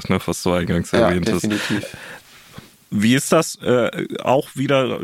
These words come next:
Speaker 1: so mit Blick auf diesen Spagat zwischen Tabletop und, äh, also, äh, Tabletop-Spiele und, ähm, Rollenspiele? Ähm, ich, ich als totaler Laie, der das auch noch nicht viel und lange gemacht hat,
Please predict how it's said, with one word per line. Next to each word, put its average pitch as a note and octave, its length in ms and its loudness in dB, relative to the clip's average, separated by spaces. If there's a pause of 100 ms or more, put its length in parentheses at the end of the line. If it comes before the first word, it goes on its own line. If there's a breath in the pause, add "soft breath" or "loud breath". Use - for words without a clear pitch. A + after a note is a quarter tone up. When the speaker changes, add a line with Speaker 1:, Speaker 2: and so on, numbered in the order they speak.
(120)
Speaker 1:
so B2+ 100 0
mit A#2 180 2
Blick C3+ 200 0
auf A#2+ 120 2
diesen A#2+ 260 -2
Spagat G2 600 0
zwischen - 320 -4
Tabletop A2+ 640 0
und, G#2+ 480 0
äh, G#2+ 60 2
also, G2 560 2
äh, F#2+ 260 2
Tabletop-Spiele G#2 960 -2
und, G2 500 0
ähm, F2+ 540 0
Rollenspiele? C#3+ 880 0 (560 loud breath)
Ähm, G#2 420 2 (160)
ich, - 300 -4 (400)
ich D#3+ 240 4
als A#2+ 300 2
totaler C#3+ 640 0
Laie, A#2 360 2
der F2+ 140 2
das F2+ 240 0
auch - 160 0
noch G2+ 180 0
nicht D3 280 -2
viel C3+ 380 0
und - 300 2
lange A#2+ 300 2
gemacht G#2+ 400 0
hat, F#2+ 220 0